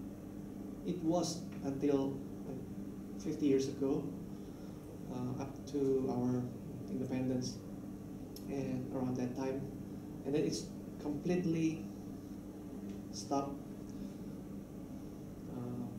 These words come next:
publishing books in those, in the language and in the script. So by having Wikipedia in the language, Japanese language, and in the future we hope in the s-,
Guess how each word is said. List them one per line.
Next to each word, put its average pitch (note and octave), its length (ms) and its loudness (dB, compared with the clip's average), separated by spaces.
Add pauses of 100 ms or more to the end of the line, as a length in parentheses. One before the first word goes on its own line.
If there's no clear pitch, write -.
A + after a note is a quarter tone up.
(340)
publishing B2+ 680 2 (880)
books C#3+ 220 10
in B2+ 240 2
those, B2+ 280 0 (200)
in C#3 100 2
the C3 80 4
language C3+ 360 6
and - 420 0
in C3 120 2
the B2 60 2
script. - 360 0 (1000)
So C#3+ 340 4 (2250)
by C#3 120 2
having D3+ 420 2 (160)
Wikipedia D3+ 800 8
in C#3 300 2 (240)
the C3 280 4
language, D3 440 6
Japanese C#3 340 4
language, C#3+ 260 6
and C3+ 220 2 (920)
in C#3+ 60 2
the C#3 80 4
future D3+ 340 4
we C#3 140 8
hope C#3 240 4 (220)
in D3 180 4
the B2+ 80 2
s-, - 220 -2